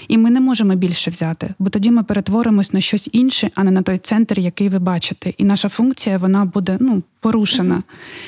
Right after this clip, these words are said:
Speaker 1: Тому ми себе контролюємо, ми просто налаштовані на те, щоб швидесенько прилаштовувати, витримати карантин, вакцинувати, зробити всі процедури і далі вже шукати нового власника. Тож, е, якщо ми зараз говоримо про те, що нам підкинули п'ять цуценят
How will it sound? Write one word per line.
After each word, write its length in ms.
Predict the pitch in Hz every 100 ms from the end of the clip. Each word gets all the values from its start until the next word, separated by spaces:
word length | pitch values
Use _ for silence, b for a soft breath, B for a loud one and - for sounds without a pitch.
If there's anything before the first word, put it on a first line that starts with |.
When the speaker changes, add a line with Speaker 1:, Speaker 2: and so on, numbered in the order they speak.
| B B
Speaker 1:
Тому 360 | 208 262 302 214
ми 240 | 214 254
себе 300 | - 196 202
контролюємо, 840 | 226 220 220 294 359 294 220 202 -
ми 140 | 214
просто 460 | 226 254 - 196 196
налаштовані 460 | 214 208 - 226 220
на 40 |
те, 120 | 302
щоб 220 | 285 214 -
швидесенько 640 | - 202 247 240 220 202
прилаштовувати, 760 | 196 190 - - 160 165 -
витримати 460 | 202 202 185 185 226
карантин, 500 | - 294 330 392 320
вакцинувати, 680 | 202 - 214 196 175 170 175
зробити 360 | 185 180 170
всі 180 | 196 -
процедури 580 | - - - 277 339 277 B B B
і 60 | 208
далі 200 | 269 262
вже 160 | 202
шукати 380 | 214 - 220 220
нового 300 | 190 196 196
власника. 540 | 185 160 - - - 196 B B B B -
Тож, 320 | 254 285 - -
е, 260 | 208 196 -
якщо 360 | 208 - - 226
ми 260 | 214 208
зараз 300 | 190 202 196
говоримо 380 | 196 208 185 185
про 120 | 165
те, 160 | 196 180
що 180 | - 190
нам 120 | 180
підкинули 440 | - - 190 180
п'ять 340 | 170 185 175 -
цуценят 580 | - - 208 185 160